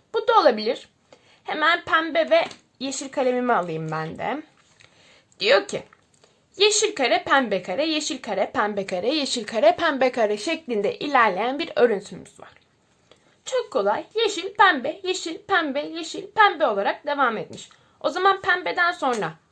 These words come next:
hangi renk kare gelecek? Tabii ki yeşil renk kare gelecek. Peki, yeşil renk kareden sonra hangi renk kare gelecek?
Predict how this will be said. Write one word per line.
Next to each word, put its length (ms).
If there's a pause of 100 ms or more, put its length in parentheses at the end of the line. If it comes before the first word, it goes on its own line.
(120)
hangi 400
renk 240
kare 220
gelecek? 480 (1000)
Tabii 360
ki 120
yeşil 500
renk 260
kare 280
gelecek. 880 (1600)
Peki, 640 (720)
yeşil 440
renk 240
kareden 420
sonra 540
hangi 340
renk 240 (360)
kare 260
gelecek? 580